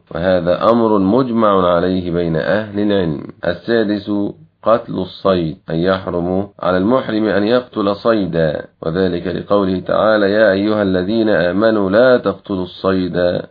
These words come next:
وأنتم حرم". السابع: الخطبة، أي لا يجوز للمحرم أن يخطب، وذلك لقول رسول الله صلى الله عليه وسلم: "لا ينكح المحرم ولا ينكح ولا يخطب".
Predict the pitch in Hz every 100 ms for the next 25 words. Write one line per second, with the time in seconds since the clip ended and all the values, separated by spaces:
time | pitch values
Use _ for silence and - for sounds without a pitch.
0 | _ - 78 85 90 82 80 82 80 78
1 | - _ - 95 80 85 - 95 95 -
2 | 135 123 117 113 117 117 - _ 95 95
3 | 95 117 - 80 78 76 - _ 82 90
4 | 95 90 107 131 120 110 98 98 113 -
5 | 101 104 107 113 - - 95 95 104 110
6 | - 101 98 98 101 110 - 85 87 98
7 | 95 90 82 85 113 120 113 101 98 104
8 | 101 92 101 95 92 92 90 90 101 95
9 | 90 90 82 82 92 90 90 85 80 78
10 | 90 113 113 95 95 92 82 82 107 -
11 | 98 98 98 101 - - - 82 82 78
12 | 87 113 110 98 104 98 101 104 113 -
13 | _ 90 87 85 85 87 - - 78